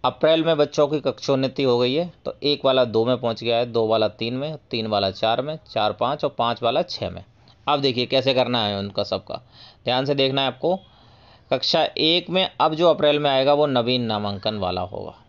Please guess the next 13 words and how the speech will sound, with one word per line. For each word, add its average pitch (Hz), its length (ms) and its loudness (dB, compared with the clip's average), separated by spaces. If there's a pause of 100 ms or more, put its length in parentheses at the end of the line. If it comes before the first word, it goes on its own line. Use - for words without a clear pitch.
(1120)
उस - 300 -4
नवीन 131 440 0
नामांकन 131 640 0
वाले 113 280 0
के 110 140 -4
लिए 107 320 -4 (560)
आपको 147 760 2
समृद्ध 120 500 -2
हस्त 113 320 -4
पुस्तिका 113 360 -2
नहीं 104 220 -4
चलानी 113 440 -2
है, 135 200 -10